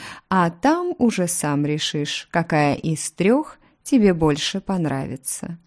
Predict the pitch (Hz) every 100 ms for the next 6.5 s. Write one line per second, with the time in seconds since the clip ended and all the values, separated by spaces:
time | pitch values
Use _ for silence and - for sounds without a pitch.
0 | _ _ _ _ _ _ - 165 156 151
1 | - 233 285 190 160 156 208 240 247 220
2 | 202 147 147 151 180 - 170 143 - 143
3 | 131 160 _ _ _ 220 202 180 156 -
4 | - 214 208 - - 202 - 196 156 135
5 | 139 143 147 160 156 139 - - 233 233
6 | - 147 143 139